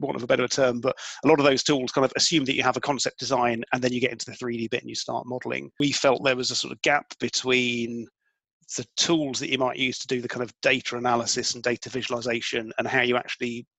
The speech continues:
start that as a design process. So the, the, some of the things we published last year, did one for schools design and one for housing design,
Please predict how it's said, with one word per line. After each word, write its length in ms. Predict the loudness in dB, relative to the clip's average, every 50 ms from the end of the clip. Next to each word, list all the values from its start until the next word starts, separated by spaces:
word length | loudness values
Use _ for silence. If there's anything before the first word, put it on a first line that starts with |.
| _ -8
start 720 | -4 -2 0 0 0 -2 -4 -4 -2 0 0 0 0 0
that 160 | 0 -2 -2 -2
as 80 | -6
a 80 | -10 -8
design 400 | -8 -6 -2 -2 -2 -2 -4 -4
process. 600 | -2 -2 -2 -2 -2 -2 -2 -2 0 -2 -4 -4 -4 0
So 160 | 4 4 4
the, 240 | 6 6 6 4 4 2
the, 100 | -2 -2
some 200 | 2 2 4 4
of 60 | 4
the 60 | 4
things 200 | 4 4 2 4
we 80 | 0 0
published 400 | 2 2 2 2 2 -2 -2 -2 0
last 540 | 2 4 4 4 2 -2 -4 -4 -8 -10 -10 -12
year, 680 | -6 -2 0 2 4 4 4 4 4 2 0 0 -4 -8 _ _ -2
did 160 | -2 -2 2
one 280 | 2 0 0 0 -2
for 140 | -6 -6 -4
schools 800 | -2 -2 -2 -2 -2 -2 -4 -2 -4 -6 -6 -8 -8 -10 -10 -8
design 380 | -6 -6 -2 -2 -2 -2 -2 -4
and 80 | -4
one 160 | -4 -6 -4 -2
for 100 | 0 0
housing 380 | 2 0 0 -2 -4 -6 -6
design, 500 | -6 -2 0 0 0 0 -2 -6 -8 -12